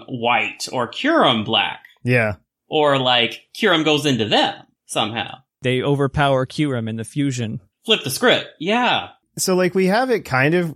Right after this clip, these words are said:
Speaker 2: like you were saying, with Kyurem White and Kyurem Black and Solgaleo and Lunala with the way they form with the third.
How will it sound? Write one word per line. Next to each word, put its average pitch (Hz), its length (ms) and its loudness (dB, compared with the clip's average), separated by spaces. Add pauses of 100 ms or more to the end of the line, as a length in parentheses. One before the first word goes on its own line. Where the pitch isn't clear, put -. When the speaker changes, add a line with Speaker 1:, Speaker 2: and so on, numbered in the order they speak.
(140)
Speaker 2:
like 127 220 0
you 127 80 2
were 120 100 2
saying, 117 320 0
with 117 220 -4
Kyurem 127 380 2
White 123 300 0
and 127 120 -6
Kyurem 123 320 0
Black 117 340 0
and 104 120 -4
Solgaleo 107 600 0
and 98 100 0
Lunala 98 360 0
with 98 120 -2
the 104 80 -4
way 101 100 -2
they 101 100 -4
form 101 380 -2
with 95 140 -6
the 95 100 -6
third. 104 340 -2